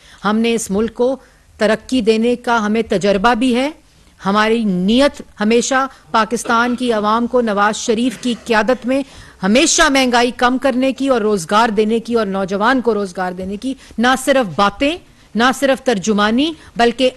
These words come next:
अमली तौर पर जब, जब मुस्लिम लीग नून इक़्तिदार में आई है,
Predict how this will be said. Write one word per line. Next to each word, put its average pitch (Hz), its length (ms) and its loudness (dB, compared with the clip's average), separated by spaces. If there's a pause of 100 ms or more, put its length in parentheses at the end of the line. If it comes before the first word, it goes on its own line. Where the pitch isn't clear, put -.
अमली 277 420 2
तौर 247 420 -2
पर 240 300 -4 (180)
जब, 220 380 0
जब 277 240 2
मुस्लिम 254 420 0
लीग 240 220 -4
नून 233 360 -2 (200)
इक़्तिदार 214 520 0
में 220 140 -4
आई 202 220 -2
है, 226 120 -2